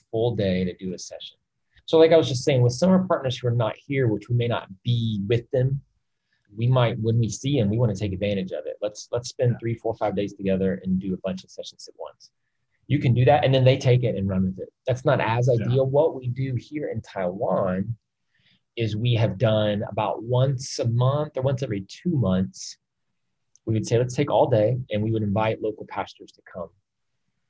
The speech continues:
Speaker 1: And they would come and we would spend all day together doing a session. Ideally, they've done the pre-work, but if they haven't, it's not the end of the world. Then we spend that day doing the session.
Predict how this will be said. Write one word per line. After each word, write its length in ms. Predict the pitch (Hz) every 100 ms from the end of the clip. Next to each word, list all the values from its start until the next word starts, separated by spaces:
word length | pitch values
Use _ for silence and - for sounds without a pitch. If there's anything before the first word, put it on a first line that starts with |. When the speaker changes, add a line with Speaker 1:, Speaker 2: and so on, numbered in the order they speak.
| -
Speaker 1:
And 120 | 117
they 80 | 110
would 120 | 127
come 200 | 123 120
and 100 | 104
we 60 | 101
would 100 | 117
spend 240 | - 107
all 140 | 92
day 160 | 95 92
together 580 | 90 78 78 76 76 - _
doing 240 | 104 104 107 -
a 140 | 101
session. 420 | - 92 - - - _ _ -
Ideally, 480 | 110 98 110 120 123
they've 200 | 113 104
done 140 | 110
the 80 | 101
pre-work, 540 | - 139 135 151 160 -
but 100 | 117
if 80 | 120
they 80 | 123
haven't, 380 | 123 120 123 -
it's 160 | _ -
not 80 | 92
the 60 | 87
end 60 |
of 60 | 82
the 40 |
world. 160 | 80 - _ _ _ - _
Then 80 | 117
we 100 | 123
spend 400 | 123 - 156 151
that 260 | 160 190 185
day 380 | 135 117 104 113
doing 420 | 104 127 127 123
the 80 | 104
session. 440 | - 110 - -